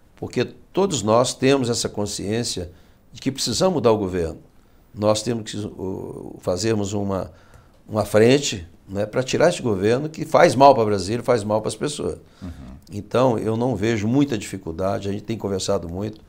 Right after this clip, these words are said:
Speaker 1: de uma aliança nossa, né, tanto eu, Leila, quanto o Regufe, quanto eu, buscarmos uma aliança pra, pra tirar o governo.
Speaker 2: Falando agora nos senadores, a disputa aqui no Distrito Federal pro Senado tá embolada com as ex-ministras Flávia Arruda, do P L,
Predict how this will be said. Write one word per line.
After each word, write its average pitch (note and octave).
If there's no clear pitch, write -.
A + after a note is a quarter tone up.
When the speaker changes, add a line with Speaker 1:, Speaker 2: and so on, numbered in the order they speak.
Speaker 1:
de G#2
uma A#2
aliança C3
nossa, G2+
né, G#2
tanto F#2+
eu, F2+
Leila, A2+
quanto G2
o F#2
Regufe, G2
quanto G#2+
eu, A2
buscarmos A#2
uma A2
aliança G#2
pra, G2+
pra G2+
tirar F#2+
o G2+
governo. G2
Speaker 2:
Falando A2+
agora A2
nos A2
senadores, F2+
a F2+
disputa A2
aqui G2+
no G2
Distrito F2+
Federal E2
pro -
Senado G2
tá -
embolada G#2
com G2+
as F#2
ex-ministras F2+
Flávia F2+
Arruda, G2
do E2+
P G2
L, F#2